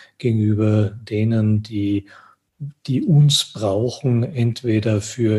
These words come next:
Informationen oder auch für Behandlungen, falls es in irgendeiner Form eben zu einer urologischen Erkrankung kommt.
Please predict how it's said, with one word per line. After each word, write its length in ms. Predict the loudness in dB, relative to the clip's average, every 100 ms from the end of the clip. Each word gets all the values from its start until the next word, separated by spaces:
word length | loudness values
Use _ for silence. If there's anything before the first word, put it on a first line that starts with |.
| 0
Informationen 960 | 0 2 0 0 0 -2 0 0 0
oder 300 | -2 -4 -6
auch 240 | -8 -8 -10
für 200 | -10 -10
Behandlungen, 800 | -8 -6 -2 0 2 2 -2 -6 -20 -20 -20
falls 380 | -8 -4 -2 -2
es 240 | -2 -2
in 160 | -2 -2
irgendeiner 360 | 0 -2 -2
Form 300 | -4 -6 -6 -6
eben 180 | -8
zu 100 | -8
einer 160 | -6 -6
urologischen 460 | -4 -4 -4 -6 -6
Erkrankung 400 | -8 -8 -8 -12
kommt. 280 | -12 -14